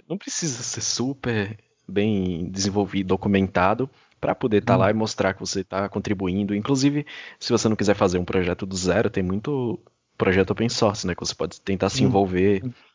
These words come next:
Speaker 1: fazer alguma requisição e você pode também gerar conteúdo. É, além de, obviamente, programar, você pode fazer, por exemplo, o que tu tá fazendo, né? Gerando
Speaker 2: Uhum.
Speaker 1: conteúdo aí, não
Speaker 2: Exatamente.
Speaker 1: só sobre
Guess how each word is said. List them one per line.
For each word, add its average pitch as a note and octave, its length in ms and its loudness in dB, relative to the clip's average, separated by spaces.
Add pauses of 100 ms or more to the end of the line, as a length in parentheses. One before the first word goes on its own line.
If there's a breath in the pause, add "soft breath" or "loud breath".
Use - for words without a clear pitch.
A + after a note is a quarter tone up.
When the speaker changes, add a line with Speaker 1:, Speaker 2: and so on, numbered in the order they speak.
(360)
Speaker 1:
fazer F#2 260 0
alguma F2+ 160 0
requisição F#2+ 760 0
e F#2+ 440 -4 (1300)
você A2 180 0
pode C3 220 2
também G#2 320 2
gerar G#2+ 320 4
conteúdo. B2 600 -4 (220)
É, F2+ 240 0 (260 loud breath)
além F#2+ 320 4
de, G2+ 480 -2 (140)
obviamente, F2+ 540 0
programar, F2+ 520 -2
você G2+ 200 -4
pode F#2 520 -4 (440 loud breath)
fazer, G2 280 4
por - 140 2
exemplo, F#2+ 240 4
o - 20 -14
que A2 120 -6
tu G#2+ 100 -8
tá A2+ 140 0
fazendo, E3 420 2
né? A2 260 -2
Gerando F#2+ 380 2
Speaker 2:
Uhum. B2 80 4
Speaker 1:
conteúdo G2+ 460 2
aí, F2+ 320 0 (180)
não B2+ 80 -8
Speaker 2:
Exatamente. C3+ 460 4
Speaker 1:
só G2 120 2
sobre G2 460 0